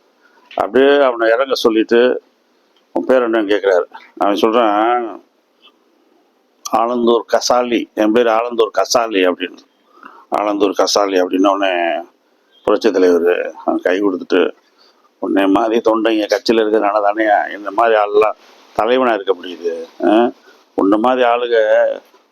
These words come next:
உயிரவே கொடுக்கணும்னு நினைக்கிறீங்க பாருங்க.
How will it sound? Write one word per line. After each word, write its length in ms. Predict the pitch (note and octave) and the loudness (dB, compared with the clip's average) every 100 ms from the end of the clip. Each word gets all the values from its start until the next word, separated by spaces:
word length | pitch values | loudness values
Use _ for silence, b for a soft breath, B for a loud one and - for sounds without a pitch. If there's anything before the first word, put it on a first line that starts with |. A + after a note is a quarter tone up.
| - | 0
உயிரவே 720 | A#2+ B2+ C#3 C3+ C#3+ C#3+ C#3+ C3+ | 4 4 4 4 4 4 2 2
கொடுக்கணும்னு 580 | C3 C3+ C#3 C3+ C#3+ C3+ | 2 2 2 4 4 4
நினைக்கிறீங்க 440 | B2 C3+ C3 B2+ A#2+ | 0 0 -2 -2 -2
பாருங்க. 460 | A2+ G#2+ G#2+ A#2 | -2 0 0 0